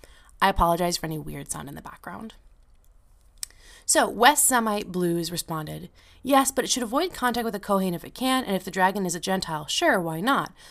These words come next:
A pet dragon is an ideal Shabbos goy, since it probably lives with you and will get a kick out of helping. If it's a Jewish dragon, though,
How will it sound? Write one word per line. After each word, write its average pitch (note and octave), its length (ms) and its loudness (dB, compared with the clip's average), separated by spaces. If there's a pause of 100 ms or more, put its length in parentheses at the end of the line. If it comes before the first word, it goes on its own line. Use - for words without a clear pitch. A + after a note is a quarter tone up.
(140)
A - 20 -12
pet B3 220 2
dragon C4+ 320 2
is F#3+ 100 -4
an F#3 80 0
ideal F3 420 0
Shabbos D#3 380 0
goy, - 300 -10
since F#3+ 200 -6
it G3 80 -10
probably E3+ 240 -2
lives E3 200 -4
with E3 100 -12
you F#3+ 180 -2
and F4 80 -4
will G#3 80 -2
get F3+ 160 0
a - 40 -8
kick - 240 -6
out F3+ 100 0
of F3+ 80 -6
helping. - 400 -12 (380)
If - 100 -2
it's G#3 100 -4
a F#3+ 60 0
Jewish F4+ 360 0
dragon, - 420 -8
though, D#3+ 300 -10